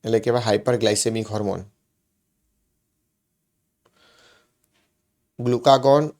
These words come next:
વૃદ્ધિમાં શર્કરાનું પ્રમાણ વધારે થાય, જેના કારણે હાઇપરગ્લાયસેમિયા થાય, ઇન્સ્યુલિન પ્રમાણ ઘટે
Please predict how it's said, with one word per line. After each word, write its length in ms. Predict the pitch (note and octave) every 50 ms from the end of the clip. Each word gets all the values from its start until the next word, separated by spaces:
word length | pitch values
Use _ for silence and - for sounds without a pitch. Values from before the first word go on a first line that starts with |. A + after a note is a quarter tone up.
| _ _ _ _ -
વૃદ્ધિમાં 340 | A#2 A#2 A2 A#2+ B2+ C3+ C3+
શર્કરાનું 400 | B2+ - A#2 - B2 A#2+ B2 A#2+
પ્રમાણ 220 | A#2+ - A#2 A#2+ B2
વધારે 360 | A2+ G#2+ G2+ B2 B2 B2 A#2+
થાય, 380 | B2 C3+ B2+ C3+ C#3+ C3 _ _ _ _ _ _ _ _ _ _ _ _ _ _ _ _ _ _ _ _ _ _ _ _ _ _ _ -
જેના 220 | - A2+ A#2 A#2 A2+
કારણે 560 | - A2+ A2 A2+ A2 A2+ A2+ A#2 A#2+ A#2 - _ _ -
હાઇપરગ્લાયસેમિયા 800 | - A2+ A2+ - - B2 B2 B2 A#2+ A#2 - - B2 B2 B2 A#2+
થાય, 320 | - A#2+ B2 B2+ C3 - _ _ _ _ _ _ _ -
ઇન્સ્યુલિન 640 | B2 A#2+ A#2+ A#2 - - C3+ B2+ B2+ B2+ C3 C3+ C#3 D3+ D3 _ _ _ _ _ _ _ _ _ _ _ _ _ _ _ _ _ _ _ _ _ _ _ _ _ _ _ _ _ _ _ _ _ _ _ _ _ _ _
પ્રમાણ 280 | - A#2+ A#2 A#2+ A#2 A2
ઘટે 320 | G2+ A2+ G#2 - A#2+ B2